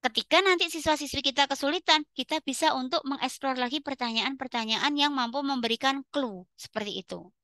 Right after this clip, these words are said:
Nah, ini pertanyaan pemantiknya, apa yang menyebabkan pandemi sekarang?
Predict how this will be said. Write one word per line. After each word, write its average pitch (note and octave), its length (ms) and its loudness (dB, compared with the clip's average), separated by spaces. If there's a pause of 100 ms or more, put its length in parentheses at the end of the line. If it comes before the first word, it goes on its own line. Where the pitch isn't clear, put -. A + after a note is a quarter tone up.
(920)
Nah, A#3 240 4
ini D#4 160 6
pertanyaan B3+ 560 0
pemantiknya, A#3+ 480 0
apa C#4+ 320 4
yang D4+ 160 4
menyebabkan C4 480 -2
pandemi A#3 320 0
sekarang? G3+ 720 -4